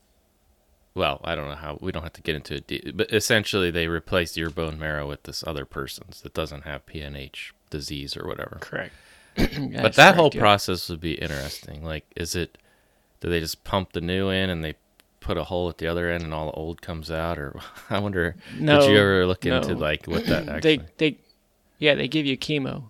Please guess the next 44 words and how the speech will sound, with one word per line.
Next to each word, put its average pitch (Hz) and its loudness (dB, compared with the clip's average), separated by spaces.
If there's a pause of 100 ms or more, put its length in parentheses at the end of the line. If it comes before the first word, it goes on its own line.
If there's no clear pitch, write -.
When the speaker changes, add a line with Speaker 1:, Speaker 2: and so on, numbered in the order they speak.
Speaker 2:
They 131 0
pretty 131 -6
much 123 -4
wipe 127 -4
out 127 0
your 117 -6
immune 117 -8
system - -10
entirely. 113 -12
Speaker 1:
Wow. 82 -4 (140)
Okay. 82 -8
And 92 -2
then 92 2
pump 85 -8
in 82 -4
the 78 -6
Speaker 2:
With, 78 -2
Speaker 1:
new? 104 0
Speaker 2:
with 160 -6
chemo, 131 0
a-, - -14
and 123 -4
then 123 -4
they, 117 -4 (500)
they 120 -2
pump 120 -6
in 120 -4
the 113 -6
new. 110 -8
Speaker 1:
Wow. 82 -6 (180)
Okay. 80 -6 (960)
Speaker 2:
So, 131 0 (1160)
you 151 -4
know, - 0
back 139 6
then 139 2
I - -4
didn't 123 -2
have 120 -10
kids 147 0
or 127 0
anything. 123 -4
I 113 -4
probably 127 -4